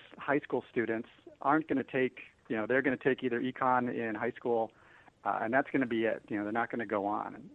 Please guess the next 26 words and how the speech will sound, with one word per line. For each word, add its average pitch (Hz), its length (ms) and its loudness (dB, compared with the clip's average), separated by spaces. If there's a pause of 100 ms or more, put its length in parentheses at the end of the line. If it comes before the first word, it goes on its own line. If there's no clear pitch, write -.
Uh, 113 240 -6
and 120 200 -10
so 131 100 2
we 143 140 4
wanna 160 180 6
make 127 260 2
sure 127 200 2
that 110 260 0
the - 80 -18 (160)
teachers 110 480 0 (640)
are 117 240 6
effective 117 560 4 (180)
in, 110 600 -6 (280)
in, 107 380 -6
uh, 101 220 -4
instructing 113 500 -2
the 104 160 -6
students 104 300 -8 (160)
with, 104 360 -8
um, 101 280 -8 (100)
you 113 80 -4
know, 98 140 -6 (720)
instructing 120 440 2
students 113 300 -4
about 101 260 -2
economics. 104 540 -6